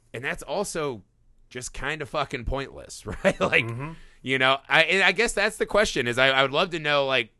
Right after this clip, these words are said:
Speaker 1: different viewers. I just walk away being like, look for those small moments, man. That's all we fucking get.
Speaker 2: That's it. I mean, that's really kinda like,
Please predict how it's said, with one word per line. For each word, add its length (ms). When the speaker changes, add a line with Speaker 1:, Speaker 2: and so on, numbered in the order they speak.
Speaker 1:
different 420
viewers. 340
I 160
just 220
walk 260
away 280
being 320
like, 380
look 260
for 160
those 220
small 360
moments, 440
man. 220
That's 280
all 280
we 120
fucking 460
get. 220
Speaker 2:
That's 220
it. 180
I 20
mean, 200
that's 200
really 280
kinda 260
like, 320